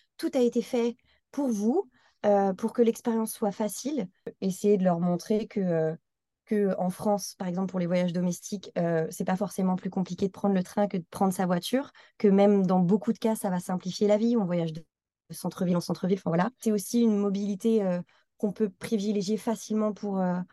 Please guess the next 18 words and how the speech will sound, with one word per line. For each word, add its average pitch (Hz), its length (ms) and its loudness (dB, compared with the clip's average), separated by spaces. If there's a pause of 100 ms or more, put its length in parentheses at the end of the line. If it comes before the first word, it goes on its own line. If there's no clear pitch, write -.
(160)
pour 202 140 -6
voyager 208 440 2
en 202 120 2
Europe, 220 420 0
que, 196 300 -2
que, 202 180 -4 (380)
que 202 100 -4
ça 196 200 -2
s'arrête 202 340 2
pas 220 120 4
à 208 80 6
nos 196 120 2
frontières, 269 560 -2
que - 100 -6
vraiment 196 360 -2
c'est, 180 380 -6 (400)
c'est, 208 220 4
euh, 180 160 2